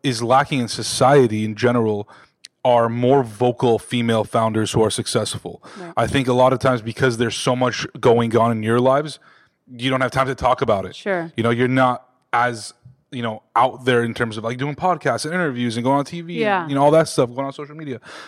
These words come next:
Speaker 1: I think, and I'm not saying men aren't busy, but because we're not the primary caretakers
Speaker 2: Right,
Speaker 1: of
Speaker 2: of
Speaker 1: kids,
Speaker 2: course.
Speaker 1: we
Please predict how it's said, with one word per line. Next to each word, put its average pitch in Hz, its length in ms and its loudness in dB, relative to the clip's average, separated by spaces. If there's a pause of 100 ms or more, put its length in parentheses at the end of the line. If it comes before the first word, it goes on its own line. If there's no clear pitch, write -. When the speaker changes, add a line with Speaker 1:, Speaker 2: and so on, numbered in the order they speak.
(140)
Speaker 1:
I 127 120 0
think, 143 320 -2 (240)
and 139 80 -6
I'm 135 60 -2
not 143 120 0
saying 139 200 -2
men 131 380 0
aren't 120 240 0
busy, 139 300 0
but 117 340 0 (580)
because 135 460 -4
we're 131 100 -2
not 123 340 0
the 135 60 -4
primary 127 840 0 (140)
caretakers 135 680 0
Speaker 2:
Right, 240 220 2
Speaker 1:
of - 0 -
Speaker 2:
of - 60 -12
Speaker 1:
kids, 160 200 0
Speaker 2:
course. - 380 2 (300)
Speaker 1:
we 143 300 -4